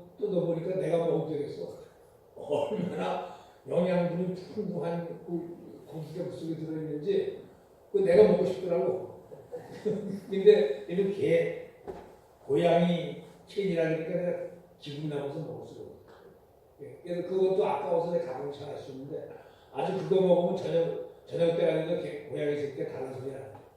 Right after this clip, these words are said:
아침 저녁으로 이제 배가 고프면 맨날 날 따라다녀요. 바깥에만 나오고 그냥 뭐 그냥. 그래서 그냥 어쨌든 개 살을 안, 안 주다가도,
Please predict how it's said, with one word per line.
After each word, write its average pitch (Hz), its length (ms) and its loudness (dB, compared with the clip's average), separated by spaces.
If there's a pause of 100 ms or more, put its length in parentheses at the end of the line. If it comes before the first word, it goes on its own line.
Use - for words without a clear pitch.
(720)
아침 - 360 -6
저녁으로 190 420 4
이제 - 100 -4
배가 165 220 0
고프면 - 460 -2
맨날 220 260 -6
날 190 220 4
따라다녀요. 180 520 0
바깥에만 156 500 -12
나오고 147 260 -6
그냥 180 560 -4
뭐 135 320 -10
그냥. 156 160 -14 (580)
그래서 156 200 -6
그냥 165 440 -2 (460)
어쨌든 - 540 -4 (260)
개 156 180 -2
살을 160 280 -2
안, - 360 -6
안 139 200 -10
주다가도, 143 640 -8